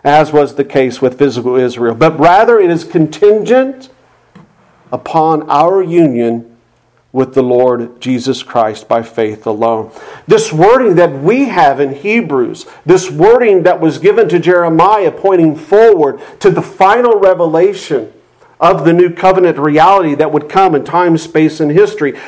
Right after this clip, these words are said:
this language that we have today, "I will be to them a God," is not to be taken in the same sense as God relates to all mankind or to all creation,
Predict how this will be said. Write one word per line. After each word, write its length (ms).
this 260
language 540
that 200
we 200
have 220
today, 420
"I 400
will 400
be 320
to 160
them 240
a 60
God," 500
is 240
not 460
to 100
be 180
taken 560
in 140
the 100
same 400
sense 760
as 180
God 380
relates 520
to 100
all 340
mankind 960
or 120
to 120
all 360
creation, 760